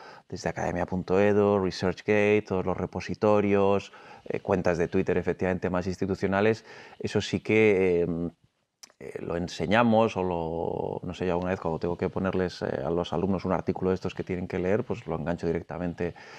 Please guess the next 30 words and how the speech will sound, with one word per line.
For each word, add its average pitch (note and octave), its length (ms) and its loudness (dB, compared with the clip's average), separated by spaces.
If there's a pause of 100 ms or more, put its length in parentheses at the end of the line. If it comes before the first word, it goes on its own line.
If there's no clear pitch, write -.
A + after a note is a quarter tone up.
(240)
en F#2 100 -8
academia E2+ 460 -2
punto E2+ 280 -4
edu B2 400 4
o G#2 60 4
en G2 60 -2
el F2 80 -4
repositorio. G#2 840 0 (480)
También, G2+ 280 4
efectivamente, G#2+ 480 6
para G2+ 260 4
que F2+ 580 4 (560)
esta - 320 2
idea G#2+ 380 8
de G2 840 4 (200)
romper G#2+ 760 4 (180)
la, G2+ 400 2 (840)
la - 120 -8
torre A2 320 4
de A2 100 6
marfil, G#2+ 400 2
que G2 80 -6
muchas G2+ 160 2
veces G2+ 240 0
es G2+ 120 0
la G2+ 100 0
academia, G#2+ 580 2 (880)
eh, A1+ 420 -4
sea G2 300 0
efectivo. F#2 640 0